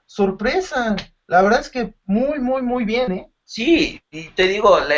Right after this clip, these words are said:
Speaker 2: el Optimus de, de Age of Extinction no tiene absolutamente nada que hacer, eh, comparado con un Viacon, ¿eh? La verdad es que el Viacon está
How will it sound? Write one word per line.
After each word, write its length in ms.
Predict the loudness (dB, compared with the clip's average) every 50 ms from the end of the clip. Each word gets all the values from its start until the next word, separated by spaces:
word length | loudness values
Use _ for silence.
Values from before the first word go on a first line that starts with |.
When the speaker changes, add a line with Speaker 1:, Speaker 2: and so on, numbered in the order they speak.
| 2
Speaker 2:
el 240 | 2 2 0 -4 0 2
Optimus 840 | 2 2 2 0 -6 -6 -4 -2 -4 -4 -4 -8 -14 -16 -16 -18 -10 -2
de, 840 | 2 2 4 4 4 4 2 2 0 0 -2 -2 -2 -4 -6 -10 -14 _
de 280 | -8 -2 -2 -2 0 0
Age 240 | -2 -2 0 -2 -4
of 80 | -4 -4
Extinction 720 | -6 -8 -10 -12 _ -8 -8 -6 -4 -2 -2 -2 0 -2
no 120 | -4 -4 -2
tiene 200 | -2 0 2 2
absolutamente 800 | 0 0 -8 -14 -12 -10 -10 -8 -6 -6 -6 -6 -4 -4 -6 -4 0
nada 320 | 0 2 2 2 2 2
que 100 | 0 0
hacer, 480 | 0 0 0 2 2 2 0 -2 -8 _ _ _ _ _ _ _ _ 0
eh, 340 | 2 4 4 4 2 0 -2
comparado 480 | -6 -2 0 2 4 4 4 2 2 0
con 140 | -2 -4 -4
un 160 | -4 -6 -8
Viacon, 520 | -6 -2 0 0 -2 -2 -4 -4 -4 -4 -4
¿eh? 260 | -4 -2 -2 -2 -2
La 120 | 0 -2
verdad 280 | -2 -2 -4 -2 -2 -4
es 100 | -4 -4
que 100 | -6 -6
el 100 | -6 -6
Viacon 460 | -4 -2 0 0 0 0 -4 -6 -6
está 600 | -8 -6 _ 2 2 4 4 2 0 -4 -10 _